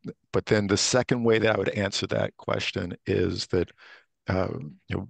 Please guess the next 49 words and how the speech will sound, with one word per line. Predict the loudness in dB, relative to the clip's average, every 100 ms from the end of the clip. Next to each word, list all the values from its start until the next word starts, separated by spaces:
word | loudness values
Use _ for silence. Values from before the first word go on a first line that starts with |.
| -8
why | -2 2 4
are | 4
we | 2
in | 0
the | -2
business | -2 -2 -2 -2 -4
of | -4
doing | -2 -2 0
golf | 0 2 0 -2 -8 -4
other | -2 -2
than |
the | -4
fact | -4 -4
that | -4
we | -4
have | -2 -2 0
it | -2 0
and | -2 -4 -6 -4
it's | -6 -4 -6
better | 0 2 2
to | 2 0 -6 -8
do | -6
something | -4 -4 -4
with | -4 -6
it |
than | -10 -8
to |
do | -4
nothing? | 0 0 0 -8 -12 -12 -10 -10 -12 -18 -6
Um, | -4 -2 -4 -8 -2
why | 0
are | 2
we | 2
in |
the | 0
business | 0 0 0 0
of | -2
doing | 0 0 0
golf? | -2 0 0 -2 -10 -6
I | -4
think | -2 0 0 0 -8 _ -20 _
that, | -4 0 0 0
uh, | -2 0 0 -2 -4 -12 -20 _ _ -6
uh, | -4 -6 -10 -8
you | -4
know, |
there's, | 0 0 0 -6 -12 -20 -14 -2
uh, | 0 -2 -6 -4
I've, | -2 -2 -4